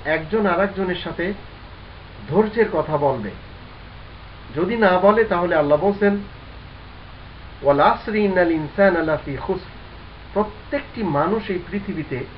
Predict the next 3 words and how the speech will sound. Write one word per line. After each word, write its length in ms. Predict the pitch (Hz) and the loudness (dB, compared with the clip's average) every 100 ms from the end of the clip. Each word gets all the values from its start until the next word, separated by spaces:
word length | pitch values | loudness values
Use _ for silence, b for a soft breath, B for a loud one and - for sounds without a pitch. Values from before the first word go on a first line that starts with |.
| - - - - - - - - - - - - - - - - - - - - - - - - - - - - - - 107 | -16 -16 -16 -16 -16 -16 -16 -16 -18 -18 -18 -18 -18 -16 -16 -16 -16 -16 -16 -16 -16 -16 -16 -16 -16 -16 -16 -16 -16 -14 -6
ধ্বংসের 560 | 139 208 220 - 202 165 - - - - - - - - - - - - - - - - - - - - | 2 2 2 4 4 4 -2 -16 -18 -18 -18 -18 -18 -18 -18 -18 -18 -18 -18 -16 -16 -16 -16 -18 -16 -8
ভিতরে 380 | 170 180 165 151 | -4 2 2 4
রয়েছে, 400 | 151 185 190 | 4 2 0